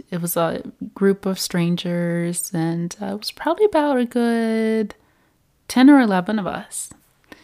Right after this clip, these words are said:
And, uh, we all sat down, and I said, "Yeah, I'm gonna buy my home. I'm looking to, you know, buy my home." And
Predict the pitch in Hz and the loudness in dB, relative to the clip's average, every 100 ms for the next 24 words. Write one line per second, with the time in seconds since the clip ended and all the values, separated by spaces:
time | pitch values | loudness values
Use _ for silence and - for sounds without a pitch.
0 | _ _ _ 190 185 185 185 185 180 180 | _ _ _ -2 0 0 0 -2 -4 -8
1 | 196 190 185 185 214 - 202 208 - 220 | -10 -8 -8 -10 -10 -2 0 0 0 -4
2 | 208 202 196 196 196 196 185 190 - 220 | -2 -2 -2 -4 -6 -6 -6 -8 -8 -10
3 | - 311 370 339 285 294 294 277 269 - | -6 -2 0 2 2 4 4 2 -2 -14
4 | - _ _ - 254 262 262 254 277 269 | -20 _ _ 2 4 4 2 2 2 2
5 | 240 233 226 233 214 226 220 - 226 214 | 0 -2 -2 -4 -6 -8 -12 -4 -4 -2
6 | 214 214 208 233 247 214 190 185 185 | -4 -4 -4 -2 -2 -2 -2 -2 -4